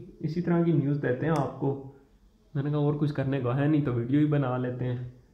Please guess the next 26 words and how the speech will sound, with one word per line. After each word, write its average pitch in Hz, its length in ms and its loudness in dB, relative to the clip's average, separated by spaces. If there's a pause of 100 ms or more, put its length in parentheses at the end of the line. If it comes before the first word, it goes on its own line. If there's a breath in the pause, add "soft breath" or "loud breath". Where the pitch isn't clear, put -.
(120)
यार 127 140 -2
बैठे 131 320 0
बैठे 120 220 -2
आप 117 180 -2
लोगों 123 140 -4
को 127 100 -2
न्यूज़ 127 300 -2
दे 135 140 0
देते 127 260 -4
हैं 131 120 -4
कि 123 60 -2
भाई 123 240 -2
ऑटो 120 280 -2
इंडस्ट्री 123 340 -4
में 123 120 0
कौन 131 240 -4
कौन 131 240 -2
सी 131 200 -6 (140)
इस 147 180 -2
महीने 131 440 -2
नई 123 220 0
गाड़ियाँ 123 480 0
आने 131 180 -2
वाली 139 280 0
हैं। 127 180 -6 (1080 loud breath)
बाकी 185 580 2